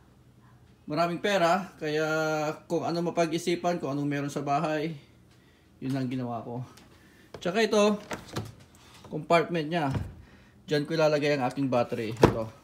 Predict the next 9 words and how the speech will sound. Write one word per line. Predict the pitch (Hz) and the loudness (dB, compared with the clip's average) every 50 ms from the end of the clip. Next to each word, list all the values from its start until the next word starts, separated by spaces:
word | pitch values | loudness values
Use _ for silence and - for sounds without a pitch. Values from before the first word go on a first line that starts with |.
| - - - - - - - - - - - - - - - - _ _ - - - - - | -20 -20 -20 -20 -20 -20 -20 -20 -20 -20 -20 -20 -20 -20 -20 -20 _ _ -20 -20 -20 -20 -16
Chinarge | - - 151 147 165 175 180 180 - - | -8 -6 -4 -2 0 0 0 0 0 0
ko | 208 | 2
na. | 196 180 175 175 185 185 175 - | 4 6 6 6 6 4 2 -2
Meron | - 156 151 156 165 170 160 160 | -6 -6 -2 -2 0 -2 -2 0
tayong | - 170 160 160 160 165 165 160 160 156 156 156 151 156 151 - - - - - - - - - - - - - - - - | 2 2 4 4 4 4 4 4 4 4 2 2 0 0 -2 -4 -8 -18 -18 -18 -20 -20 -20 -20 -20 -20 -20 -20 -20 -18 -8
Marine | - 147 156 160 170 180 180 160 139 131 127 127 - - - - - - | -4 -2 0 2 2 2 2 2 2 2 2 0 -2 -10 -18 -20 -18 -10
battery, | 131 135 147 156 156 175 156 156 156 156 151 - | -2 0 0 2 2 0 -2 -2 -2 -4 -6 -8
deep | - 123 147 151 151 | -8 -6 -6 -6 -6
cycle. | - - 175 156 156 156 147 147 165 175 - | -4 -2 -2 -2 -2 -2 -4 -6 -6 -6 -10